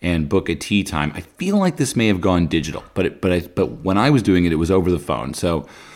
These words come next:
basically, exactly seven days before you wanted to play, at exactly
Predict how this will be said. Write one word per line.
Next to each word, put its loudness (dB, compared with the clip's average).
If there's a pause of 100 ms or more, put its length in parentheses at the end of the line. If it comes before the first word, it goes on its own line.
(200)
basically, 2 (240)
exactly 2
seven 0
days 6
before 2
you 4
wanted 2
to 0
play, -2
at 0
exactly -2